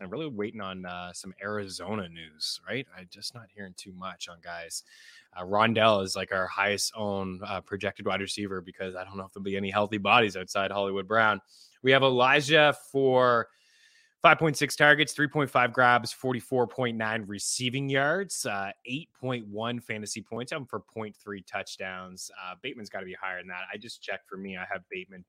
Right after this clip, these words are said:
like, a couple spots ahead of Elijah in a half point setting. Yeah, we have Bateman for ten point one fantasy points. We have him for four point two catches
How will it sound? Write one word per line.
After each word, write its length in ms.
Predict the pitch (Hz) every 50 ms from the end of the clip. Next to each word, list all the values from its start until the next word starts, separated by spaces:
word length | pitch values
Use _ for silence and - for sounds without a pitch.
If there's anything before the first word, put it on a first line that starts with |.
| _ _ _
like, 140 | 92 87 -
a 60 | 90
couple 280 | - - 98 - 90 90
spots 400 | - - - 92 90 90 - -
ahead 420 | 85 - - 98 95 95 95 87 _ _ _ _ - _ - _ -
of 140 | 101 104 95
Elijah 440 | 98 95 98 98 98 107 107 120 117
in 100 | 104 92
a 60 | 90
half 280 | - - 95 92 - -
point 200 | 107 104 98 -
setting. 340 | - 110 110 120 139 139 131 _ _ _ _ _ _ _ _ _ _ _ _ _ -
Yeah, 200 | - 117 95 95
we 120 | 98 98
have 160 | 107 107 95
Bateman 280 | - 104 104 107 117 104
for 120 | - -
ten 220 | 90 - - 101 98
point 200 | - 104 98 90
one 200 | 95 98 92 92
fantasy 340 | - 92 90 92 - - -
points. 300 | - 98 90 90 - -
We 40 |
have 60 | 98 95
him 60 | 95
for 100 | - _
four 160 | _ - 135
point 220 | 131 - 127 117 107
two 160 | - - 113
catches 540 | - - 110 104 101 - 104 101 92 -